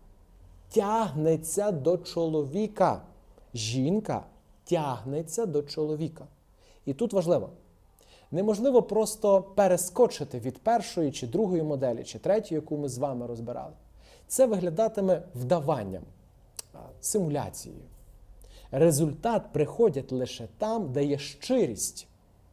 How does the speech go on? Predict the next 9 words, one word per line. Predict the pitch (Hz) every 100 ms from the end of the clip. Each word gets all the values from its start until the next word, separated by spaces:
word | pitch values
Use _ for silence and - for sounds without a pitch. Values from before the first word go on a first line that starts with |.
| _ _ _ _ _ _ _ _ _
Приклад, | - 185 - -
як | 185 180
в |
спорті. | - 208 147 - - - - - - - _ -
Атлет, | 135 - 139 120 - -
спортсмен | - - 208 175 135 139
може | 233 147 202
прикинутись | 202 208 226 202 180 -
новачком, | 160 160 - 226 156